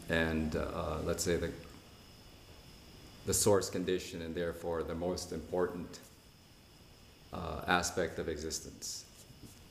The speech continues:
That's one pedestrian way of saying it. <laughs> There is probably a more elegant, technical way of saying that. Um,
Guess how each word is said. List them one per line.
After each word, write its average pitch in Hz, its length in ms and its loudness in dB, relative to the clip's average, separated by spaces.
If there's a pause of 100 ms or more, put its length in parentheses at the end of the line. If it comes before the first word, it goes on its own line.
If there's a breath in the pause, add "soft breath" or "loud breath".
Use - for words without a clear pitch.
(140)
That's - 460 -4
one 78 180 0
pedestrian 85 600 2
way 78 120 0
of 73 120 -4
saying 76 320 -6 (220)
it. 113 140 -2
<laughs> - 80 -6
There 101 120 4 (400 loud breath)
is - 80 -6
probably - 280 2 (140)
a - 40 -6
more 87 240 2
elegant, 87 520 -2 (100)
technical - 380 -4
way 80 140 -4
of 78 120 -8
saying - 200 -10 (120)
that. - 1400 -10
Um, 92 360 4